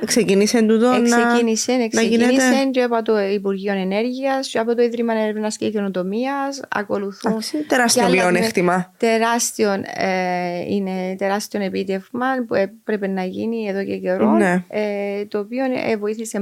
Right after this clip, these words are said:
Speaker 2: πάρα πολύ όσον αφορά την επίσπευση, ε, του
Speaker 1: Ναι.
Speaker 2: χρόνου αξιολόγησης.
Speaker 1: Βέβαια, φυσικά.
Speaker 2: Γιατί αν σκεφτείς ότι, αν μιλούμε για το σχέδιο,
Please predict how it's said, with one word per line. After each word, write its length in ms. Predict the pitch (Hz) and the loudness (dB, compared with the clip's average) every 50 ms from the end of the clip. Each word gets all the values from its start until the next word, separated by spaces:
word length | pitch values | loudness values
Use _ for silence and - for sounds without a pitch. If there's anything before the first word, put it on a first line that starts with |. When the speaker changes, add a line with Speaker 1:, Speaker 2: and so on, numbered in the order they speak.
| 196 190 185 | -4 -2 -2
Speaker 2:
πάρα 340 | 196 208 220 247 269 277 277 | 0 0 0 2 0 0 -2
πολύ 380 | 285 285 285 294 311 359 392 392 - - - - - - - - | -2 -2 0 0 0 0 -2 -2 -8 -20 -20 -20 -20 -14 -4 -2
όσον 240 | 226 247 - 269 269 | -2 -2 0 0 0
αφορά 300 | 269 269 - - 240 254 | 0 -2 0 0 0 0
την 160 | 254 269 254 | 2 2 0
επίσπευση, 800 | 226 208 233 254 262 - - 262 262 254 - - 262 262 247 - - | 0 0 -2 -6 -6 -2 -2 -2 -2 -2 -2 -2 -2 -2 -2 -4 -4
ε, 200 | - 202 208 202 | -4 -2 -2 0
του 160 | - 220 214 | 2 4 4
Speaker 1:
Ναι. 100 | 226 240 | 4 4
Speaker 2:
χρόνου 420 | 240 220 233 247 262 269 294 277 - - | 4 4 2 2 2 2 0 0 -2 -4
αξιολόγησης. 800 | - 220 220 - - - 214 196 185 180 175 214 226 254 262 220 | -6 -6 -6 -8 -8 -4 -2 0 0 2 2 2 4 4 4 4
Speaker 1:
Βέβαια, 340 | 202 180 175 180 185 185 - - | 4 4 4 2 0 -2 -4 -4
φυσικά. 460 | - 233 208 - 220 214 220 214 202 | -2 0 0 2 2 2 4 4 4
Speaker 2:
Γιατί 440 | 196 226 214 214 240 254 262 - - - 73 76 - | 2 2 0 0 0 0 0 0 0 -2 -2 -2 0
αν 100 | 240 240 | 0 0
σκεφτείς 540 | - - - 214 214 - - - 233 233 - | -2 -2 -4 -6 -6 -6 -12 -10 -10 -8 -4
ότι, 480 | 233 226 226 262 247 240 220 202 - - - - _ - | -6 -4 -2 -2 -2 -2 -2 -4 -6 -10 -14 -18 _ -8
αν 120 | - 202 196 | -6 -4 -4
μιλούμε 280 | 190 190 196 208 220 | -4 -4 -2 -2 -2
για 160 | 220 226 240 | 0 -2 -2
το 80 | 220 196 | -2 -2
σχέδιο, 720 | 196 - - - 208 208 208 214 220 214 208 202 196 202 | -4 -6 -8 -6 -8 -6 -6 -6 -8 -8 -8 -8 -10 -12